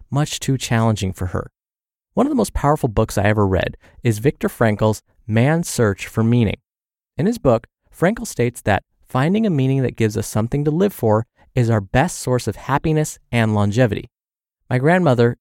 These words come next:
is a perfect example of Frankl's statement. Although she and her sister bicker sometimes, as all sisters do, when I see them together, I know that they have an unbreakable bond, and I know that my grandmother benefits just as much from that bond as her sister does.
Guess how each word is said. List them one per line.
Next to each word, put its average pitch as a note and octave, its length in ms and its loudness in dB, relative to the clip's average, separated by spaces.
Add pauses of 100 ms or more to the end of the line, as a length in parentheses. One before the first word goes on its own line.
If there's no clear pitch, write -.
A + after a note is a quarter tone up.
is A#2 140 -2
a G#2+ 60 -2
perfect D#3+ 420 0
example G#2 560 0
of F#2+ 80 -2
Frankl's F#2+ 400 -2
statement. - 420 -2 (600)
Although C3 180 2
she G3+ 240 2
and F3+ 100 2
her C#3+ 60 -2
sister B2 300 -2
bicker G#2 240 0
sometimes, G2+ 680 -4
as A2+ 160 2
all F#2+ 140 0
sisters - 420 -8
do, A2 300 2 (380)
when A#2+ 160 0
I A#2+ 60 2
see F3 220 0
them F#3+ 140 0
together, C3+ 440 0 (320)
I B2 100 -2
know C#3+ 240 2
that D3+ 160 0
they A#2+ 80 2
have A#2 240 0
an A#2 60 2
unbreakable G#2+ 540 0
bond, F#2+ 420 -2 (400)
and B2 120 0
I A#2+ 60 2
know D#3 160 2
that F3 120 0
my B2+ 120 -2
grandmother A#2+ 540 2
benefits D3+ 540 -2 (220)
just - 260 -2
as E3+ 120 -4
much F3 160 0
from C#3+ 160 -4
that A#2+ 180 0
bond A2 380 2 (140)
as G#2+ 140 -2
her F#2+ 60 -2
sister G2 340 -2
does. E2 340 -6